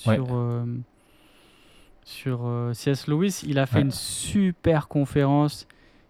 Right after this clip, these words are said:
Speaker 2: qui s'appelle, euh, euh, Comment être, euh, an Narnian disciple, comment être un, un, un disciple de Narnia ou un truc comme ça.
Speaker 1: D'accord.
Speaker 2: Excellent, où en fait, excellent, où en fait, il relie,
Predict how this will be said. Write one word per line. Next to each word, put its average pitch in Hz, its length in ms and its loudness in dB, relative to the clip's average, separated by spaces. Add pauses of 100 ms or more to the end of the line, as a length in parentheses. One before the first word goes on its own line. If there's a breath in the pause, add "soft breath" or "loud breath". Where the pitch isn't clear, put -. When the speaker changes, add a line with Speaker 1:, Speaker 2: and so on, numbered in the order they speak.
Speaker 2:
qui 135 120 -6
s'appelle, 143 500 2
euh, 127 360 4 (640 soft breath)
euh, 131 400 0 (120)
Comment 165 440 6
être, 160 300 0
euh, 135 320 4 (200)
an 143 100 6
Narnian 160 680 6 (180)
disciple, 139 600 0
comment 151 240 4
être 147 200 0
un, 131 160 0 (580 soft breath)
un, 131 260 -2
un 135 140 -2
disciple 139 460 -2
de 135 140 2
Narnia 143 440 2
ou 135 80 2
un 127 60 -2
truc 131 140 -6
comme 131 120 -6
ça. 127 160 -10 (220)
Speaker 1:
D'accord. 107 320 -2 (680 loud breath)
Speaker 2:
Excellent, 156 720 4 (140)
où 143 100 0
en 131 40 0
fait, - 360 -2
excellent, 165 340 0
où 135 120 2
en 131 60 0
fait, 160 240 -4
il 143 60 2
relie, 160 680 2